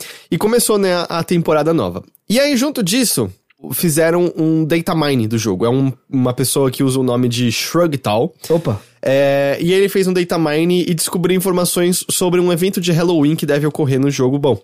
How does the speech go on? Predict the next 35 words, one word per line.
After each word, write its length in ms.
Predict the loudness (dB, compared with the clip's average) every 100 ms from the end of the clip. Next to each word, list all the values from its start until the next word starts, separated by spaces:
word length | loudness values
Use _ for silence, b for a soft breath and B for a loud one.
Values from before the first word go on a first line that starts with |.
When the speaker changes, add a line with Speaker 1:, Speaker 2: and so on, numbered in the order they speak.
| _
Speaker 1:
nesse 280 | -2 0 0
mês, 180 | 0 0
porque 160 | -2
afinal 200 | -2 -2
estamos 260 | -2 0 0
em 40 |
outubro. 380 | 0 0 -6 -6 -14 B B B B B _ -4
A 60 | 0
gente 240 | 0 0
já 140 | 0
tinha 240 | 0 0 2
uma 160 | 2
ideia, 360 | 2 2 2 0
porque 240 | 0 0
lembra 180 | 0 0
que 100 | -2
tinha 180 | -2 -2
vazado 460 | 0 0 0 0 2
uma 100 | 0
skin 240 | 0 0
do 80 | 0
Gibraltar 580 | 0 0 0 -2 -2 0
num 160 | 0
evento 300 | 0 -2 -2
da 80 | -2
GameStop, 640 | 0 -2 -2 -2 -2 -2
a 40 | -4
gente 220 | -4 -4
mencionou 420 | -4 -2 0 0
aqui? 200 | 2 2
Speaker 2:
Lembro 260 | 2 2 0
dessa 180 | -2 -4
história, 280 | -4 -4 -2
lembro, 320 | -6 -8 -10
é. 120 | -12